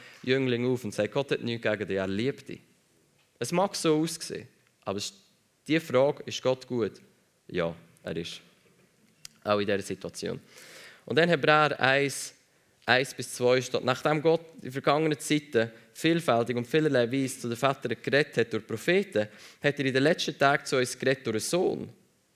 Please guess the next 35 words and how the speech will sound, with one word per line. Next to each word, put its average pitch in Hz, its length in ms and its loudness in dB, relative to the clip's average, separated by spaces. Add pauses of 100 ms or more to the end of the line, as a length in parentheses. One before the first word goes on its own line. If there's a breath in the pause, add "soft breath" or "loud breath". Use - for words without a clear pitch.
(1040 soft breath)
Ihn 196 180 6
hat 202 140 0
er - 120 -4
eingesetzt 160 500 0
zum 123 140 -2
Erbe 135 260 2
von - 140 -4
allem, 120 400 2
durch 131 200 0
ihn 120 220 0
hat - 240 -4
er 110 80 0 (640)
die 117 80 -10
ganze 120 360 -2
Welt 101 240 -4
geschaffen." - 440 -8 (1200 soft breath)
Wie 160 120 2
hat 185 80 0
Gott 175 200 2
im 131 100 0
Alten 131 260 -2
Testament 113 500 -4
geredet? - 260 -12 (120)
Durch 151 140 -2
Propheten. 147 600 -6 (320)
Wie 147 120 -4
hat 165 120 -6
er 143 80 -6
im 120 140 -4
Neuen 135 240 -2
Testament 127 500 -6
geredet? - 340 -16 (400)
Durch - 160 -8
seinen 107 120 -10
Sohn. 113 320 -4